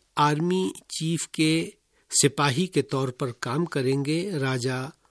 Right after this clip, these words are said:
محمد علی۔ فلسطین اور غزہ کے نام پر لوگوں کی املاک کو نقصان پہنچایا جا رہا ہے، عظما بخاری۔ علامہ راجہ ناصر عباس،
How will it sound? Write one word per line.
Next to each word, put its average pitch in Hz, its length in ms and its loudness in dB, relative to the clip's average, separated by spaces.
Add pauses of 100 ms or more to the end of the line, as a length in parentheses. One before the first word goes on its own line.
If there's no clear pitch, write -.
(160)
محمد 117 500 -2
علی۔ 123 240 -6 (1000)
فلسطین 214 500 6
اور 226 120 8
غزہ 143 460 4
کے 160 100 4
نام 143 340 4
پر 180 220 2
لوگوں 143 460 4
کی 170 360 2
املاک 127 600 0
کو 151 260 2
نقصان 135 600 2 (500)
پہنچایا 127 580 2
جا 135 260 0
رہا 139 320 0
ہے، 165 220 -2 (440)
عظما 123 400 0
بخاری۔ 104 520 -6 (1300)
علامہ 196 480 8
راجہ 180 580 2
ناصر 147 500 0
عباس، 143 480 -2